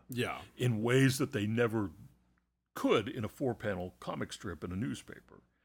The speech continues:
Speaker 2: um, or even in the early films, which are great,
Speaker 1: Yeah.
Speaker 2: great kids' movies that full of interesting things to say <laughs> about life.
Speaker 1: Mm.
Speaker 2: Uh, here's what else we love about these current specials.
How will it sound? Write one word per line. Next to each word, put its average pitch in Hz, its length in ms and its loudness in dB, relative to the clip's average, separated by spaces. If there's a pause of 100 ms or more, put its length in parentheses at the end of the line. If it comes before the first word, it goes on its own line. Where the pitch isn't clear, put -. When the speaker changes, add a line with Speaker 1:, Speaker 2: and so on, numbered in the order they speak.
(360)
Speaker 2:
um, 87 440 0
or 139 140 -2
even 170 280 4
in 123 80 4
the 110 100 2
early 101 300 0
films, 107 420 0
which 101 180 -6
are 92 100 -10 (340)
great, 107 300 0 (320)
Speaker 1:
Yeah. 127 160 -2 (200)
Speaker 2:
great 120 280 6 (320)
kids' 104 360 0
movies 95 540 -6 (340)
that 127 220 -2
full 120 220 2
of 95 120 0
interesting 110 500 -4
things 95 280 -4
to - 80 -10
say 104 200 -2
<laughs> - 20 -4
about - 400 0
life. 82 360 -6
Speaker 1:
Mm. 101 280 -10 (280)
Speaker 2:
Uh, 98 360 -2 (480)
here's 165 180 2
what 139 120 2
else 113 220 -2
we 123 100 2
love 113 460 0 (180)
about 98 260 -2
these 101 320 -4 (280)
current 120 300 2
specials. 127 560 -2